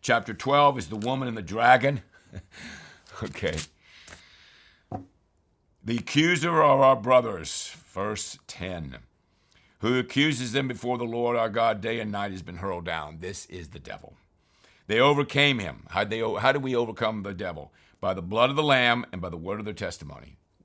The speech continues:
The Lamb of God. Remember the Lamb? Remember the Lamb in Exodus when the avenging angel, uh, destroying angel comes and destroys everyone that did not have the,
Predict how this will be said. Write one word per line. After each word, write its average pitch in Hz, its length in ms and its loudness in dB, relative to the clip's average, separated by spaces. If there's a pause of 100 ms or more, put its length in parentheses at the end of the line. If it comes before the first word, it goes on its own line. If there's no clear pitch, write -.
(140)
The 80 200 -10
Lamb 101 380 -4
of 117 140 -4
God. 92 340 0
Remember 92 240 -8
the 110 100 -6
Lamb? 117 520 -4 (280)
Remember 104 300 -4
the 110 140 -4
Lamb 120 520 -4
in 101 300 -8
Exodus 113 580 -2 (360)
when 98 240 -6
the 104 200 -4
avenging 107 520 -6
angel, 110 580 -4 (440)
uh, 98 60 -14
destroying 117 540 -4
angel 117 340 -4
comes 113 580 -4
and 98 200 -8
destroys 110 480 -4
everyone 113 360 -4
that 98 120 -10
did 98 140 -12
not 110 220 2
have 107 360 0
the, 95 200 -4